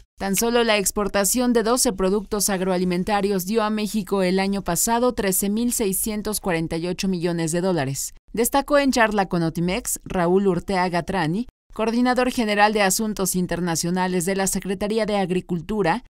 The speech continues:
Ganadería, Desarrollo Rural, Pesca y Alimentación. El funcionario dijo que México es el primer proveedor de cerveza de Estados Unidos, Chile,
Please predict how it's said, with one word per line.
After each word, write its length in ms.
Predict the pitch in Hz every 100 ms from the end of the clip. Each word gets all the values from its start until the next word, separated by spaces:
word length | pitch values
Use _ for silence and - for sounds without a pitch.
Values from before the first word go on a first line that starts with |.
| -
Ganadería, 580 | 151 165 165 180 233 240
Desarrollo 600 | 185 - 165 190 196 202
Rural, 460 | 160 170 196 247
Pesca 520 | - 196 240 - 240 247
y 140 | 240
Alimentación. 960 | 226 190 170 160 151 147 - 151 139 143 _ _ _
El 140 | - 240
funcionario 640 | 254 220 208 202 196 190
dijo 300 | 208 240 220
que 100 | 180
México 480 | 190 202 233 190 233
es 160 | 240
el 120 | 247
primer 380 | 220 220 214 240
proveedor 540 | 247 254 220 196 214 214
de 100 | 220
cerveza 580 | - 170 180 214 214
de 140 | 180 170
Estados 460 | 160 196 180 170
Unidos, 500 | 160 175 196 240 269
Chile, 480 | - 214 190 226 269